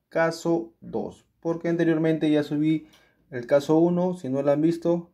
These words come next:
les dejo por aquí arribita el link para que puedan ingresar y puedan ver el, el primer video donde les indico paso a paso, muy lentamente, cómo se desarrolla este método.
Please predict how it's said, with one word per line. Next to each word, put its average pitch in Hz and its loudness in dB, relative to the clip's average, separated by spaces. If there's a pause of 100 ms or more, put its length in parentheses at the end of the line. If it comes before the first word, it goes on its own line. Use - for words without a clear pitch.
les 113 -12
dejo 135 -6
por 123 0
aquí 123 -4
arribita 143 0 (1120)
el 156 -2
link 175 4
para 151 4
que 135 -4
puedan 147 4
ingresar 165 0 (320)
y 139 -10
puedan 135 2
ver 143 0 (680)
el, 120 -10
el 131 -6
primer 151 0
video 170 6
donde 131 0
les 123 -6
indico 147 0
paso 156 2
a 143 0
paso, 156 2
muy 160 -2
lentamente, 156 -2
cómo 147 -2
se 143 -8
desarrolla 131 -2 (240)
este 131 -4
método. 98 2